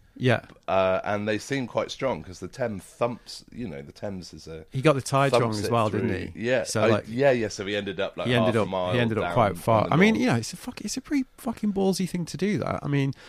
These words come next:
Speaker 1: I'm a you know, I, I swim a lot, I swim outdoors a lot, and I've
Speaker 2: Mm.
Speaker 1: certainly been in London and looked to the Thames and thought, "Oh, you know, what
Speaker 2: Yeah,
Speaker 1: about that
Speaker 2: give
Speaker 1: then?"
Speaker 2: it a
Speaker 1: And it,
Speaker 2: go.
Speaker 1: it, it's
Speaker 2: Yeah.
Speaker 1: a violent looking river at points
Speaker 2: Yeah,
Speaker 1: when it's in full
Speaker 2: yeah.
Speaker 1: spate, and
Speaker 2: Yeah, totally.
Speaker 1: you know, you look at it and you're like,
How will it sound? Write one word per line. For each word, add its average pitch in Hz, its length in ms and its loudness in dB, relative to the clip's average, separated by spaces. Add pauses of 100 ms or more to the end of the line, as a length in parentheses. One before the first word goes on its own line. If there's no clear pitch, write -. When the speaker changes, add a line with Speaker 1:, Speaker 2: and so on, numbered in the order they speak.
(560)
Speaker 1:
I'm 175 140 4
a 156 80 6 (340)
you 180 60 2
know, 131 320 4
I, 156 240 2
I 156 80 2
swim 127 260 0
a 98 60 0
lot, 117 160 2
I - 20 -2
swim 127 220 -4
outdoors 98 340 -2
a 95 60 -8
lot, 110 140 -4
and 123 100 -6
I've 110 60 -6
Speaker 2:
Mm. 117 220 -2
Speaker 1:
certainly 123 300 -4
been 123 140 -4
in 113 100 -4
London 120 300 -6
and 101 100 -8
looked - 220 -8
to - 60 -8
the 104 60 -4
Thames 104 380 -2
and 92 160 -12
thought, - 240 -12
"Oh, 349 420 -4 (220)
you 170 100 -4
know, 117 120 0
what 156 160 4
Speaker 2:
Yeah, 175 80 4
Speaker 1:
about 156 100 6
that 175 140 4
Speaker 2:
give 120 60 2
Speaker 1:
then?" 139 100 4
Speaker 2:
it - 20 4
a 131 60 4
Speaker 1:
And 147 80 4
it, 170 40 4
Speaker 2:
go. 117 220 4
Speaker 1:
it, 247 360 -2
it's - 80 -2
Speaker 2:
Yeah. - 100 4
Speaker 1:
a - 100 4
violent 226 320 6
looking 165 260 0
river 185 320 0
at - 100 -2
points 113 340 2
Speaker 2:
Yeah, 101 180 6
Speaker 1:
when 113 80 4
it's 113 140 -4
in 123 100 0
full 98 120 -2
Speaker 2:
yeah. 101 100 6
Speaker 1:
spate, 104 440 2
and 104 220 -2
Speaker 2:
Yeah, 98 220 4
totally. 78 520 -4
Speaker 1:
you 135 120 -2
know, 110 100 2
you 110 200 0
look 156 200 -4
at 151 80 -2
it 107 40 -2
and 104 100 -4
you're 110 80 -6
like, 107 100 -6